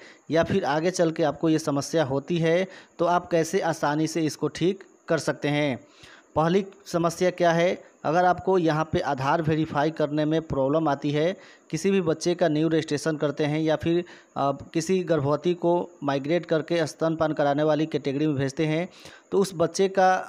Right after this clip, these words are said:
आधार वेरिफिकेशन अगर आप लोग करते हैं तो आपका आधार वेरिफिकेशन नहीं होता है, सही सही डिटेल्स भरते हैं फिर भी आपका आधार वेरिफिकेशन नहीं हो पा रहा है, तो आप कैसे इसको एक ही क्लिक में ठीक कर सकते हैं।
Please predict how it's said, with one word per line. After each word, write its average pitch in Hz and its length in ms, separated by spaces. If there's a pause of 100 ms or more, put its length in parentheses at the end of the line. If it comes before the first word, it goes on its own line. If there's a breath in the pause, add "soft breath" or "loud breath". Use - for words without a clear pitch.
(160)
आधार 151 280
वेरिफिकेशन 160 600
अगर 151 240
आप 151 180
लोग 156 140
करते 143 280
हैं 165 240 (320 loud breath)
तो 165 80
आपका 160 240
आधार 165 260
वेरिफिकेशन 165 600
नहीं 147 260
होता 165 280
है, 160 220 (280 loud breath)
सही 180 300
सही 190 220
डिटेल्स 165 380
भरते 143 420
हैं 170 160
फिर 147 220
भी 165 140
आपका 156 240
आधार 147 260
वेरिफिकेशन 147 600
नहीं 135 240
हो 175 80
पा 165 140
रहा 160 120
है, 170 240 (400 loud breath)
तो 185 80
आप 180 180
कैसे 180 380
इसको 190 420
एक 170 180
ही 202 120
क्लिक 170 340
में 185 220 (320 loud breath)
ठीक 185 220
कर 170 100
सकते 147 300
हैं। 147 280